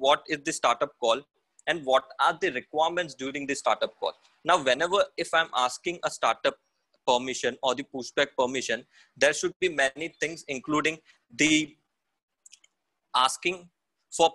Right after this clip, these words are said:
pushback, the, uh, security check should be carried out, saying that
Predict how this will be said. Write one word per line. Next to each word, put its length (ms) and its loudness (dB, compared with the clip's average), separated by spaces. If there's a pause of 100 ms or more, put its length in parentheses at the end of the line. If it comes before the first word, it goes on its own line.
pushback, 340 -2 (960)
the, 160 -8 (380)
uh, 120 6
security 840 0
check 220 0
should 260 -6
be 100 -2
carried 380 0
out, 160 -4 (220)
saying 320 -4
that 160 2